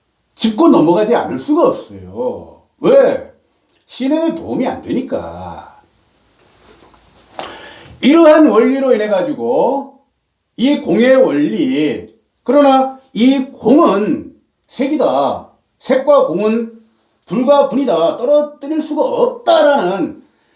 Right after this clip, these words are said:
그 개념 원리가 바로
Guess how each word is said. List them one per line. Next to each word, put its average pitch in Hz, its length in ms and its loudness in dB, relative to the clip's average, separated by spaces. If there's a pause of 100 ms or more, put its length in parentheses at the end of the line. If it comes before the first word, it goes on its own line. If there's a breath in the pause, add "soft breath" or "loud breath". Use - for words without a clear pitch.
(140 soft breath)
그 311 600 0
개념 254 560 0
원리가 170 760 -2
바로 220 500 -2